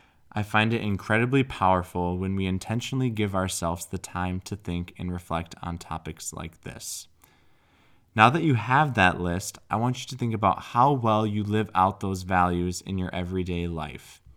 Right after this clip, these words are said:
Do you have any trouble with living out any of these values? Why?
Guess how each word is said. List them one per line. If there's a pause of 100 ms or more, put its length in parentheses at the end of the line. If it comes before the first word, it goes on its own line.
(720)
Do
you
have
any
trouble
with
living
out
any
of
these
values? (440)
Why?